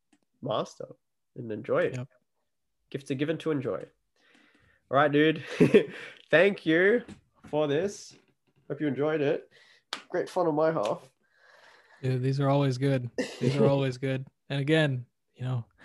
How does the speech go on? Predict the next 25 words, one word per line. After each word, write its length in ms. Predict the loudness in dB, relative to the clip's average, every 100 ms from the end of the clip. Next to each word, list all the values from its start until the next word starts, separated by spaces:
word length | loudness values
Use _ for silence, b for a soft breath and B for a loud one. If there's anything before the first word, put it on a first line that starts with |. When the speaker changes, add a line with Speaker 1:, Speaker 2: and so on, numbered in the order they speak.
| B B B
Speaker 2:
this 340 | 0 2 2 0
whole 400 | -4 -4 -6 -12 _
conversation 760 | -6 -4 -4 -4 -6 -4 -8 -12 _
is 80 | -8
a 60 | -4
practice 420 | -2 -4 -4 -8
in 100 | -8
surrender. 500 | -6 -6 -4 -6 -10 _ _
It's 120 | -12
just 180 | -8 -6
showing 400 | -2 0 0 -2
up, 220 | -4 -8 _ -16
trusting 400 | -6 -6 -2 -2
that 120 | 0
it's 120 | -2
gonna 160 | -2 -4
go 160 | 0 0
somewhere 300 | 2 0 0
cool, 340 | 0 0 0 -4 _ _
and 140 | -10
it 60 | -6
does 100 | -2 0 0
Speaker 1:
Yeah. 160 | -4 -16 _ -6
Speaker 2:
every 140 | -4
time. 200 | -4 -4